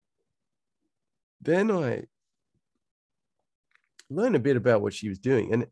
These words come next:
and, you know, she was really into it, twenty fifteen, really into it. And I thought, "Man, this is really gonna take off. You know, this is technology. This is enabling artists. It's really, it's, it's really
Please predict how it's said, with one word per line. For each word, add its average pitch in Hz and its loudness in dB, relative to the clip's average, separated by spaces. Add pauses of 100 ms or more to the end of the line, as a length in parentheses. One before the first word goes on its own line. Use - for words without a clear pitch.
(140)
and, 127 0 (540)
you 185 0
know, 262 -2
she - -4
was 185 -4
really 135 0
into 135 0
it, 98 -6
twenty 147 -2
fifteen, - -6 (340)
really 107 -2
into 104 -8
it. 123 -16 (540)
And 123 2
I 247 0
thought, 98 -6
"Man, 160 -6
this 196 -10
is 147 -6 (120)
really 110 -2
gonna 92 -4
take 95 -8
off. 156 -8
You - -14
know, 110 -12
this 127 -10
is 95 -14
technology. 127 -6
This 107 -8
is - -12 (720)
enabling 110 0
artists. 113 -4
It's - -10
really, 110 -4
it's, - -14 (1040)
it's - -14
really 127 -2